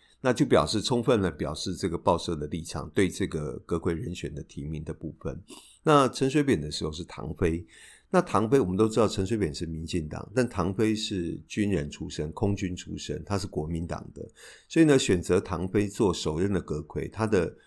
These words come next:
整个党派平衡的意义是非常的明显。但是很可惜，就唐飞当时担任阁揆的时间很短，因为核四啊各方面的争议。那其实唐飞担任过空军司令，他是一个，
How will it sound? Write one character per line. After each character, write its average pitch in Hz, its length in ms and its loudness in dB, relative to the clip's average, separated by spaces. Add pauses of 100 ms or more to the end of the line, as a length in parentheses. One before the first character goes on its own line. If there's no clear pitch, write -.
(140)
整 78 260 0
个 98 140 4
党 73 240 -4
派 104 180 2
平 82 180 -6
衡 80 120 -4
的 78 100 -2
意 82 160 -4
义 78 60 -6
是 80 160 -2
非 104 180 4
常 78 220 -4
的 73 100 -6
明 76 240 -6
显。 - 340 -4
但 107 140 4
是 98 80 -4
很 98 160 0
可 76 160 -4
惜， - 160 -10
就 80 120 -6
唐 76 200 -8
飞 90 160 -2
当 87 180 -2
时 71 320 -6 (220)
担 92 160 0
任 87 140 -2
阁 - 120 -6
揆 78 160 -6
的 73 120 -8
时 73 160 -8
间 80 160 -4
很 73 240 -10
短， 76 280 -6
因 82 120 -4
为 78 80 -2
核 73 240 -6
四 82 260 -6
啊 69 160 -8
各 80 100 -6
方 76 160 -2
面 76 140 -6
的 71 80 -10
争 73 320 -8
议。 76 160 -10 (420)
那 165 140 6
其 147 160 -2
实 131 140 0
唐 101 260 0
飞 113 240 2
担 110 240 2
任 101 140 2
过 90 160 2
空 90 180 -4
军 85 180 -4
司 - 240 -6
令， 82 360 -4
他 131 160 0
是 135 160 0
一 110 100 0
个， 85 320 0